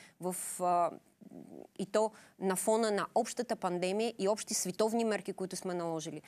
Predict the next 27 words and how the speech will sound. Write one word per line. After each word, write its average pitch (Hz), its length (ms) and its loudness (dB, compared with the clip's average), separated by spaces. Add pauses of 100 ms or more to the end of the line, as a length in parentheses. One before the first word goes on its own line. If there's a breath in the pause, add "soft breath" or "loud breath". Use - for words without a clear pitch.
(200 loud breath)
Все - 200 0
пак 190 280 0
България 196 540 2
не 185 300 2
е - 100 -4
едностранно 220 600 0
наложила 202 460 0
тези 185 220 -4
мерки, 180 300 -2
които 180 280 -4
сме 175 300 -2
всички - 320 -4
заедно 180 400 2
с, - 260 -6 (320 loud breath)
а, 160 720 2
с - 440 0 (140)
другите 202 420 2
държави 180 340 0
сме 175 180 -2
ги, 160 240 0
сме, 170 320 -2
сме 175 180 -2
ги 165 100 -4
изживяли, 170 400 2
така 220 240 -2
че, 220 280 -4 (340 loud breath)
м, 143 260 -4